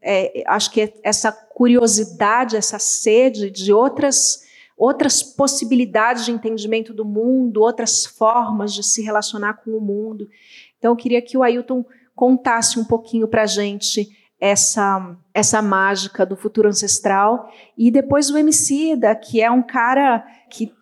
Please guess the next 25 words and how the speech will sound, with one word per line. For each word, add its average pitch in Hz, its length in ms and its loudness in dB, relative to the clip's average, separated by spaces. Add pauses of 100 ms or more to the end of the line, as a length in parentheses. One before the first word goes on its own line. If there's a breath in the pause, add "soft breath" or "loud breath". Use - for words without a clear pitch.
tem 294 180 4
falado 262 420 0
muito 269 300 2
de 247 100 -2
ancestralidade 240 880 -2
também, 226 460 2
que 240 80 -8
tem 254 120 -2
a 233 60 -2
sua 254 260 -2
própria 233 400 0
ancestralidade, 208 1300 -2 (260 loud breath)
a 208 80 -2
sua 226 300 0
própria 233 640 0 (100)
maneira 220 680 2
de 226 140 -4 (140)
tá, 233 260 0
de 208 160 -6
agir 214 420 -4
no 240 120 2
mundo 226 340 -2
presente, 214 840 -4
de 202 140 -12
refletir 247 800 -2